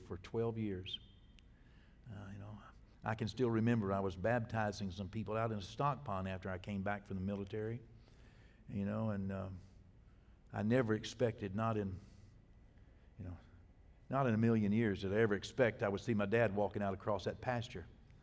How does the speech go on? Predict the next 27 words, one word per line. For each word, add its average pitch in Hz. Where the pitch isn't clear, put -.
out 113
behind 117
a 104
man 117
named 113
Joe 120
Cruz's 113
house. 85
We 98
had 90
borrowed 113
a, -
a, 92
a -
pond 110
from 98
a 92
man 110
named 107
Joe 110
Cruz. 110
Uh, 95
his, 104
his 110
family 120
was 87
just 90